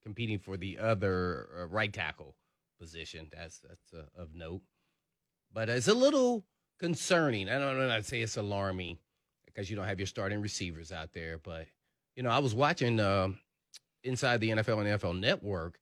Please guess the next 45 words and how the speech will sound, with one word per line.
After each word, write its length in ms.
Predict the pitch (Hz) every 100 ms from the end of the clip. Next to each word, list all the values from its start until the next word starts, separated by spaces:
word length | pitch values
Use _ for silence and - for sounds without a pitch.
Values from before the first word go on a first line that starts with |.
| _ _ _
and 80 | 104
they 60 |
were 40 | 113
at 80 |
training 260 | - 143 165
camp, 180 | 113 101
and 100 | 107
they 60 | 117
were 40 |
at 100 | 143
the 80 | 123
Titans 340 | 113 135 135
training 300 | - 151 160
camp. 180 | 117 95
And 80 | 104
every 220 | 127 196
time 180 | 190 175
they 100 | 165
came 280 | - 156 143
back 240 | 147 147
to 140 | - 117
the 140 | 101 _
Titans, 240 | 147 151 113
they 60 |
were 100 | 104
talking 260 | 98 139 131
about 300 | 107 104 - - _
seven 360 | - - 123 123
on 160 | 117
seven. 380 | 110 - 175 - - _ _ _
And 80 | 107
you 80 | 131
know 140 | 147
what 100 | 131
I 60 | 123
think 160 | 131 120
about 160 | 107
seven 220 | - 110
on 60 | 98
seven. 320 | 113 135 87
Seven 240 | - 165 180
on 100 | 135
seven, 320 | 190 143 120
the 100 | 113
receiver, 440 | 110 - 175 139